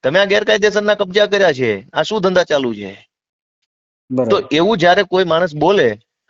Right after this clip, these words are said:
Speaker 1: તો એફ એસ એલ એટલું જ નક્કી કરે કે આ બોલનારનો અવાજ કોનો છે ને સાંભળનારનો અવાજ કોનો છે.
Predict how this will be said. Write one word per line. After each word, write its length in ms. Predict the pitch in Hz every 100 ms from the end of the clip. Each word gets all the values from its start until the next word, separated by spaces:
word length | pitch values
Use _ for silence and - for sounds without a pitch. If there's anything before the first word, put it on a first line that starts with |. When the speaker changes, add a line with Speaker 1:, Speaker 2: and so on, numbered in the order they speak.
| -
Speaker 1:
તો 100 | 170
એફ 260 | 143 - 202
એસ 120 | 196
એલ 120 | 214
એટલું 220 | 208 214
જ 60 | 185
નક્કી 300 | 190 - 175
કરે 300 | 160 143 127
કે 140 | 139
આ 240 | 139 143 143
બોલનારનો 580 | 139 156 170 180 170
અવાજ 320 | 160 165 160 139
કોનો 300 | 160 156 131
છે 100 | 175
ને 60 |
સાંભળનારનો 640 | 190 180 165 156 139 135 117
અવાજ 200 | 110 101 -
કોનો 280 | 101 95
છે. 140 | 90